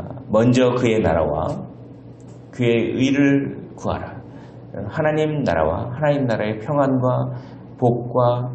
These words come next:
형통을 구하십시오. 그러면 이 모든 것들을 너희에게 더하시리라. 예루살렘을 사랑하는 자는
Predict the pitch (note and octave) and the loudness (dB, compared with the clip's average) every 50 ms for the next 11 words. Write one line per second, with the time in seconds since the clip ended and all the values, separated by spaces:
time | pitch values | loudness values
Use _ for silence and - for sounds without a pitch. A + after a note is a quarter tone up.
0 | - - - - - - F3+ F3 F3 F3 D#3 D3 C#3 C#3 C3+ C3 C3 - A2+ - | -10 -12 -14 -8 -2 0 2 2 2 2 0 0 0 0 -2 -2 -2 -2 -2 -2
1 | - - - - - A2 - - - - - - G#2 G#2 B2 D3+ - - - - | -2 -4 -6 -8 -8 -10 -10 -12 -12 -10 -4 0 2 4 4 4 4 2 -2 -4
2 | - - - - - - - - - - - - - A2+ A#2 A#2 A#2 A#2 G#2 F2+ | -8 -10 -14 -16 -18 -18 -18 -18 -18 -18 -18 -10 -4 0 2 4 4 2 2 2
3 | F2+ G2 G2 A2+ G#2+ F2+ - - - - - - E2 A#2 B2+ B2+ - - - - | 2 2 2 2 2 0 0 -2 -4 -6 -6 -6 -4 -4 -6 -6 -8 -10 -14 -16
4 | - - - F#2 G2 F#2 F2+ F2+ - G2+ G2 G2+ G#2+ A2+ A2 - - G2 F2+ - | -12 -4 0 2 4 4 4 2 0 -2 -4 -4 -4 -6 -8 -6 -4 -2 -2 -2
5 | - - - - - - - - - - - - - - - - A2+ A#2+ B2 C3+ | -2 -4 -6 -8 -12 -14 -14 -14 -14 -14 -14 -14 -16 -16 -8 -2 0 2 4 4
6 | C3 C3+ C#3 B2+ B2+ B2 B2+ C3 B2+ B2+ B2+ C3 C3+ - - - - - D#3 C#3+ | 4 4 4 6 6 6 6 6 6 6 6 4 2 -2 -8 -10 -6 -2 0 2
7 | C#3+ C3+ A#2+ A2 F#2+ F2 E2+ E2+ D2+ E2 G2+ A#2+ C#3 C#3+ - | 2 4 2 2 2 2 0 0 0 0 0 0 0 -2 -4